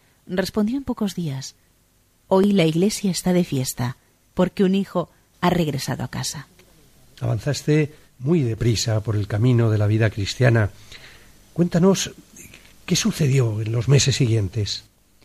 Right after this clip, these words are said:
Speaker 1: Con un permiso muy especial, la noche del veintisiete de enero, en la capilla de las Hermanas de la Madre Teresa de Calcuta, en Roma,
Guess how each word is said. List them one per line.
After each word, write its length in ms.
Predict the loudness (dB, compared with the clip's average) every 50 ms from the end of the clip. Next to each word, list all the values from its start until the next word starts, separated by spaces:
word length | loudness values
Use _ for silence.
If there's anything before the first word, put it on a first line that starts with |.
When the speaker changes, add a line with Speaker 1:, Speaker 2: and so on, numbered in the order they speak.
| _ _ _ _ _ _ _ _ _ _ _ _ _
Speaker 1:
Con 160 | 2 4 6
un 120 | 6 6 4
permiso 460 | 2 2 2 0 0 0 0 0 2
muy 160 | 2 2 2
especial, 540 | 2 0 -2 -6 -4 0 0 0 0 0 -4 -8 -18 _ _ _ _ _ _ -2
la 140 | 0 0
noche 260 | 2 2 0 0 2 2
del 140 | 2 4
veintisiete 540 | 4 4 2 2 0 -2 -2 0 0 2 2
de 80 | 2 2
enero, 340 | 2 2 2 2 2 0 -4 _ _ _ _ _ _ _
en 100 | 0 0
la 80 | 0 2
capilla 380 | 0 0 0 2 4 4 4
de 80 | 4 2
las 180 | 2 0 0 -2
Hermanas 460 | -2 0 2 2 2 2 0 0 -2
de 80 | -4
la 100 | -2 0
Madre 280 | 0 0 0 0 0 0
Teresa 340 | 0 -2 -2 -2 -2 -2 -4
de 100 | -4 -6
Calcuta, 480 | -8 -8 -4 0 2 2 2 2 0
en 140 | 0 0 0
Roma, 340 | 2 2 4 4 4 2 0